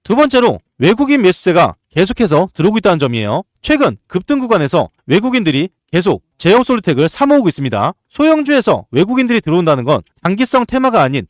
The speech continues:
실적을 보고 들어왔을 가능성이 굉장히 높습니다. 그래서 폭등으로 이어질 수 있는 아주 중요한 신호탄이라는 거죠. 세 번째로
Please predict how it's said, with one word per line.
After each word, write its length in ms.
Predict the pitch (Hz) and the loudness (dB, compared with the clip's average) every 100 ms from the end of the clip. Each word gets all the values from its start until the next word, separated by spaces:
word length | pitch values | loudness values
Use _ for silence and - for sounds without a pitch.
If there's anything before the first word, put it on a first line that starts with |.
| _ | _
실적을 500 | - 294 - 285 269 | -6 -4 0 0 0
보고 220 | 202 185 | -2 -2
들어왔을 380 | 165 170 170 170 | 0 -2 0 -2
가능성이 520 | 151 139 135 143 101 - | -4 -4 -4 -4 -6 -8
굉장히 300 | 127 139 208 | -6 -2 -2
높습니다. 580 | 131 - 135 104 104 170 _ - | -2 -6 -6 -4 -6 -8 _ -4
그래서 300 | 233 185 - _ | 0 0 -2 _
폭등으로 400 | 302 - 311 294 | -8 0 2 2
이어질 280 | 180 185 185 | 2 2 0
수 100 | 185 | -2
있는 240 | 156 165 92 _ | -2 -2 -4 _
아주 260 | - 156 185 | -8 -8 -8
중요한 400 | - 165 147 170 | -4 0 0 -2
신호탄이라는 680 | - - 285 269 262 190 135 | -8 -4 -2 0 0 0 0
거죠. 300 | 110 104 85 - | -2 -6 -12 -8
세 160 | - 302 | -2 0
번째로 440 | 302 254 233 | 2 0 0